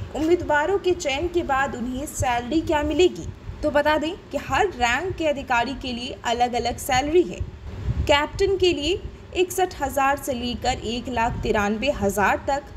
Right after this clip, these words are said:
मेजर के लिए सत्तर हज़ार से लेकर दो लाख तक।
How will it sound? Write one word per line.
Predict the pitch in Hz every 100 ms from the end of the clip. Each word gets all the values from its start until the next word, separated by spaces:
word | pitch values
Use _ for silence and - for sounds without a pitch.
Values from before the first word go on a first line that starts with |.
| -
मेजर | 262 262 233 247
के | 214 240
लिए | 220 226 247 - - - -
सत्तर | 285 285 320 285
हज़ार | 226 220 240 254
से | 285 285
लेकर | 262 247 233 233
दो | 226 202 202
लाख | 285 247 240 240 -
तक। | 240